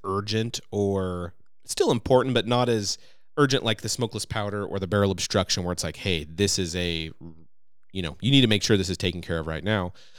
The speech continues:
um, is preventative maintenance and barrel care, rifle care, cleaning. Um, you know, if you leave a charge in overnight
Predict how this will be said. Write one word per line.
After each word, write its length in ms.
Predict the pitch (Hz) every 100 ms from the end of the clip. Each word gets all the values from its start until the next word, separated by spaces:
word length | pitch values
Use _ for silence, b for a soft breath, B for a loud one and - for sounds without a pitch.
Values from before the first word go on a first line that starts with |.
| B B 110
um, 260 | 104 95 -
is 560 | 117 110 101 87 - - - - - -
preventative 500 | - 113 127 120 104
maintenance 640 | 101 98 92 92 - - - -
and 220 | 90 87
barrel 340 | 98 98 95
care, 340 | - 92 85 85
rifle 380 | 85 101 104
care, 400 | 95 104 90 87
cleaning. 640 | - - 123 117 107 98 95 B B B -
Um, 380 | 98 95 90 87
you 120 | 113
know, 100 | 101
if 140 | 87 143
you 100 | 127
leave 220 | 127 107
a 40 |
charge 400 | - - 107 110
in 80 | 104
overnight 680 | 95 101 95 85 87 147 -